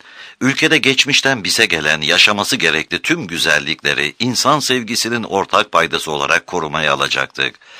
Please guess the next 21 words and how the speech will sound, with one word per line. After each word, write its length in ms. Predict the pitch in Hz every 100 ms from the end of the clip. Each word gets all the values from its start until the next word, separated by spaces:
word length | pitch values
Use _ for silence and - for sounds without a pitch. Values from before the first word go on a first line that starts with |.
| - -
Bunu 240 | 82 90 85
da 100 | 80
ileride 380 | 78 73 78
istenilen 560 | 90 - 95 85 98 104
düzeye 380 | 90 85 90 85
varacağına 520 | 85 87 85 80 87
inandığımız 720 | 87 82 82 80 80 73 110
partimizin, 720 | 82 78 - 80 71 76 80 - - -
T 140 | - 113
K 220 | 131 123
P'nin 340 | 135 135 117
bir 140 | 117 117
yan 280 | 110 165 147
kurumu 280 | 104 85
yapacaktık 640 | 78 73 76 71 71 73 -
sonunda. 580 | 71 69 65 64 60 57 _ _ _ _ _
Gülüyorsunuz 600 | - 76 104 120 113 90 80
değil 200 | 101 139
mi? 240 | 95 65 _ _ _ _ - - - -
Hayır, 280 | - 170 175
gülmüyorum. 640 | 127 196 202 95 65 64